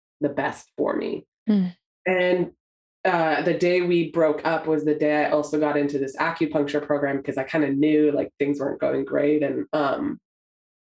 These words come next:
Speaker 1: so then I landed in San Diego, uh, in a really shitty apartment,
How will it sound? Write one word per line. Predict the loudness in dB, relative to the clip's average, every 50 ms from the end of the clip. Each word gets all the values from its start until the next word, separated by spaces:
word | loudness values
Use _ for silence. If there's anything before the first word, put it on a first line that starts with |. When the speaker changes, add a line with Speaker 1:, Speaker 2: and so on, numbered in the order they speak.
| _ _ -20 -20 -20 _ _ -4
Speaker 1:
so | -2
then | 0 2 2 4
I | 2 2 2
landed | 2 2 2 2 2 2 2 2 2
in | 2 0
San | 0 0 -2 0 2
Diego, | 2 2 2 2 2 2 2 2 0 0 -2 -6 _ _ _ _ _ _ _ _ -4
uh, | -2 0 2 0 2 2
in | 2 2 2
a | 2 2
really | 2 2 2 4 2 2
shitty | 0 -2 -2 -2 0 2 2 2 0
apartment, | -2 -4 -2 -2 0 2 2 2 2 2 0 -2 -4